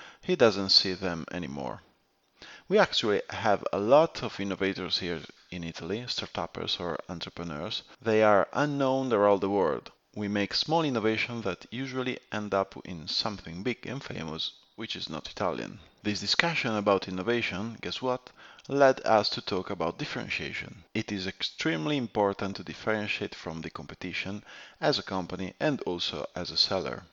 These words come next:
And we both agreed that differentiation is one of the core concepts everybody should understand, from the plumber to the manager to the C E O. "Marketing is everything," he said, quoting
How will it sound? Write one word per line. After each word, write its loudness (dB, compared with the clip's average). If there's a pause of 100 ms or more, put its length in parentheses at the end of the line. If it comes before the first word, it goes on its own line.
(140)
And 0
we 2
both 2
agreed -4 (160)
that -2
differentiation -4
is -4
one -2
of -8
the -8
core -2
concepts -4 (160)
everybody 4
should -2
understand, -4
from -8
the -8
plumber 0
to -12
the -4
manager -2
to -10
the -8
C -4
E -4
O. -6 (580)
"Marketing 0
is -2
everything," -4 (120)
he -6
said, 0 (120)
quoting -8